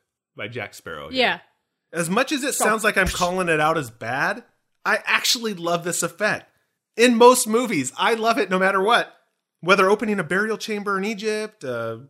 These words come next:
Speaker 1: cursed chest here, I like that it has, like, this great airtight feel to it.
Speaker 2: Yeah.
Speaker 1: Almost like it's letting out this musty, bacterial-laden swoosh
Speaker 2: Well, it's got
Speaker 1: when
Speaker 2: a
Speaker 1: air
Speaker 2: heart in
Speaker 1: rushes
Speaker 2: it.
Speaker 1: in. That's true.
Speaker 2: Of course it's bacterial-laden.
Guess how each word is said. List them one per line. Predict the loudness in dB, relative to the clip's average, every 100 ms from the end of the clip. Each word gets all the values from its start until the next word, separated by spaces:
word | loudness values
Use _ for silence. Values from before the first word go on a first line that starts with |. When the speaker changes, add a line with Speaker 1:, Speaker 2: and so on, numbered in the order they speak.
| _
Speaker 1:
cursed | -8 -6 -8
chest | -8 -8 -8 -10
here, | -8 -6 -8 _ _ _ _
I | -10
like | -6 -6 -6
that | -8 -6
it | -6
has, | -8 -8
like, | -10 -8
this | -12
great | -12 -8 -8 -8 -8
airtight | -8 -6 -8 -6 -8 _ _ _ _ _ -14
feel | -8 -8 -8
to | -14 -16
it. | -6
Speaker 2:
Yeah. | -4 -2 -4 _ _ -10
Speaker 1:
Almost | -6 -2
like | -2 -4
it's | -8
letting | -4 -2 -2 -2
out | -4 -6
this | -10
musty, | -8 -6 -6 -8 -16
bacterial-laden | -10 -12 -10 -8 -8 -8 -10 -10 -6
swoosh | -4 -4 -4 -8 -8 -12 -8
Speaker 2:
Well, | 0 2
it's | 2 2
got | 0
Speaker 1:
when | 2
Speaker 2:
a | 6
Speaker 1:
air |
Speaker 2:
heart | 8
in | 6
Speaker 1:
rushes | 2 0
Speaker 2:
it. | 0 -2
Speaker 1:
in. | -10 _ _ _ _ _ -12
That's | -12 -10
true. | -6 -6
Speaker 2:
Of | 0
course | 4 4 2 -2
it's | -8 -6
bacterial-laden. | -6 -6 -6 -6 -4 -4 -2 -2 -2